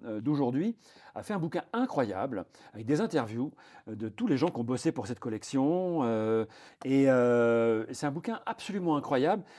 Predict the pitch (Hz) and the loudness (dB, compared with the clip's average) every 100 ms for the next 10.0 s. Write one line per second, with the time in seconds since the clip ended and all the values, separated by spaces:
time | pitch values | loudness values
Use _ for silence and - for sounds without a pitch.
0 | - - 123 165 160 - 262 165 117 160 | -20 -16 -12 -10 -6 -4 -4 -6 -4 -2
1 | 113 110 131 113 - - - - 127 131 | -2 -2 -4 -6 -18 -20 -20 -8 -4 -2
2 | 139 160 127 - 170 123 117 113 - 117 | -2 -6 -6 -8 -6 -2 -2 -2 -4 -6
3 | 110 110 104 107 143 139 151 131 - 175 | -4 -6 -8 -4 0 0 -2 -6 -8 -10
4 | - 160 214 165 117 - - - - 117 | -4 -4 -4 -4 -6 -8 -20 -20 -16 -16
5 | - 131 123 - 175 151 131 147 127 113 | -10 -8 -6 2 4 4 2 2 -2 -4
6 | 113 117 131 160 - _ - - - 127 | -4 -2 -2 -2 -6 _ -20 -20 -16 -12
7 | 123 - 117 113 113 110 110 107 104 98 | -8 0 2 4 4 2 0 -2 -4 -2
8 | 113 98 - - 123 139 - 170 - - | -2 -4 -8 -18 -12 -12 -2 4 4 2
9 | - - 123 117 104 101 170 135 110 | -10 -16 -10 -8 -8 -6 -4 -2 -2